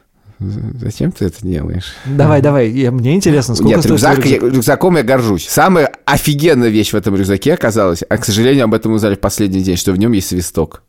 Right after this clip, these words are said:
Speaker 2: Ты не знал, что у него есть свисток? У всех есть свисток.
Speaker 1: У тебя нет свистка.
Speaker 2: У меня нет, потому что он две тысячи третьего года. У
Speaker 1: Да.
Speaker 2: всех, кто покупал,
Speaker 1: Эта
Speaker 2: в новых
Speaker 1: инновация,
Speaker 2: есть
Speaker 1: видимо,
Speaker 2: свист-,
Speaker 1: появилась
Speaker 2: свисток.
Speaker 1: только в две тысячи пятом году.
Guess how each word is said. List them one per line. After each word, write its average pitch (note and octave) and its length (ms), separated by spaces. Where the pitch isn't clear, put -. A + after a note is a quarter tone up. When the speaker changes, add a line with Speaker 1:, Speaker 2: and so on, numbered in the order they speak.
Speaker 2:
Ты D#3 120
не D#3 120
знал, D#3 200
что D3 120
у - 40
него C#3+ 120
есть C#3+ 180
свисток? E3+ 380
У C#3 60
всех C#3+ 300
есть C#3 160
свисток. C3+ 280
Speaker 1:
У - 40
тебя G#2 160
нет F#2+ 180
свистка. - 340
Speaker 2:
У D#3 60
меня C3 240
нет, D3+ 160
потому - 80
что D3 100
он C#3+ 40
две C3 100
тысячи C3 160
третьего C#3+ 260
года. C#3+ 240
У A#2+ 60
Speaker 1:
Да. - 40
Speaker 2:
всех, D#3 240
кто - 160
покупал, C3+ 440
Speaker 1:
Эта G2 80
Speaker 2:
в A2+ 40
новых - 160
Speaker 1:
инновация, A2 240
Speaker 2:
есть G#2 100
Speaker 1:
видимо, G2 200
Speaker 2:
свист-, D#2 80
Speaker 1:
появилась F#2+ 260
Speaker 2:
свисток. G2 140
Speaker 1:
только E2+ 100
в - 40
две - 80
тысячи - 120
пятом F2 260
году. D#2 280